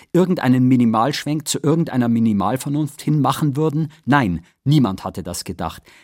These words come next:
Jeder hat ja manchmal paar dieser Trottel irgendwo natürlich auch im Nachtleben erlebt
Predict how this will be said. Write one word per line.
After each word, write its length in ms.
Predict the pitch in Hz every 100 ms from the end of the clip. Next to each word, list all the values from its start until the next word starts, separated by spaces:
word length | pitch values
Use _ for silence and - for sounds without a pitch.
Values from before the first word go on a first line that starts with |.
| _
Jeder 300 | - 143 156
hat 140 | 139 139
ja 80 | 120
manchmal 400 | 127 135 139 123
paar 240 | 135 127
dieser 260 | 120 120 -
Trottel 340 | 131 131 120
irgendwo 440 | - 131 135 127 120
natürlich 440 | 110 139 123 -
auch 120 | 107
im 100 | 101
Nachtleben 520 | 110 131 - 120 113
erlebt 420 | - 98 117 131